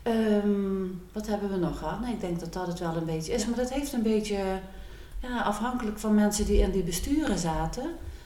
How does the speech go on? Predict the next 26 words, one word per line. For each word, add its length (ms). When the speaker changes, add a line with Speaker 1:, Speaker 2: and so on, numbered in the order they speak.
Speaker 1:
vonden 340
ze 120
dan 520
de 120
ene 240
naam 420
beter 320
passend 420
dan 180
de 80
andere. 440
Ik 160
weet 260
wel 220
dat 240
er, 280
ehm, 400
op 120
een 60
gegeven 480
moment 440
het 140
voetverzorgersbedrijf 1600
heette 300
het 200
toen, 320